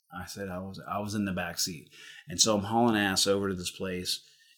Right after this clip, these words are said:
And, uh, the captain in my front seat, he's just like, "All right, you know, we're at eight,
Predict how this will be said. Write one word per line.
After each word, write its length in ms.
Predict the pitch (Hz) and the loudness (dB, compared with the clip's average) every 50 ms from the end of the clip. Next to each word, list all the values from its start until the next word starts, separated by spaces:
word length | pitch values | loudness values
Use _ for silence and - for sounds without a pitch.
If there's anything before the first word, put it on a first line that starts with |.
| _ - | _ -8
And, 480 | - 92 92 90 87 87 87 85 85 82 | -6 -4 -4 -4 -4 -4 -4 -6 -6 -4
uh, 260 | 82 82 80 82 78 58 | -6 -6 -6 -6 -8 -10
the 100 | 71 92 92 | -12 -12 -6
captain 420 | - 117 107 104 104 - - 104 | -2 -2 0 0 0 0 0 0
in 80 | 98 95 | 0 0
my 140 | 92 90 92 | 0 -2 -2
front 280 | - - 123 117 104 | -2 -2 -2 -2 -2
seat, 220 | - - 110 98 95 | -2 0 0 0 0
he's 200 | 95 92 90 87 | 0 0 -2 -2
just 220 | 87 87 85 - 85 | -4 -4 -4 -4 -4
like, 180 | 85 87 82 - 82 | -4 -6 -8 -8 -4
"All 80 | 101 120 | -2 0
right, 360 | 117 107 101 101 98 87 - - | 0 0 2 0 0 -2 -4 -6
you 120 | 73 95 | -6 -6
know, 140 | 95 90 87 90 | -4 -4 -2 -4
we're 180 | 95 92 90 | -4 -4 -4
at 80 | 90 87 | -4 -4
eight, 460 | 87 90 92 92 90 87 90 - | -4 -2 -2 -2 -4 -6 -8 -12